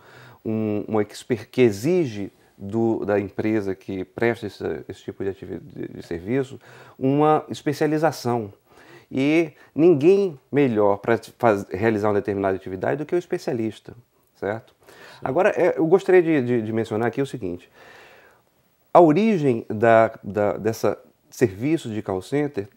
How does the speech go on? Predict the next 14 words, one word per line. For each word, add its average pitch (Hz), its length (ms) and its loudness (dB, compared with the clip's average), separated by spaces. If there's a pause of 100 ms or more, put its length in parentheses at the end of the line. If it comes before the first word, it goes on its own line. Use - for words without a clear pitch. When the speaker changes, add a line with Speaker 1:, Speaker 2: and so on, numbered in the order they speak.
(120)
Speaker 1:
vem 165 360 4
na 160 120 2
esteira 139 460 -4
dos 120 180 -6
avanços 123 460 -2
da 123 80 -2
tecnologia 123 640 0
da 113 80 -2
informação 110 480 -6
e 110 60 -4
da 113 80 -4
comunicação, 123 720 -8 (500)
correto? - 480 -18 (640)
Então, 127 540 0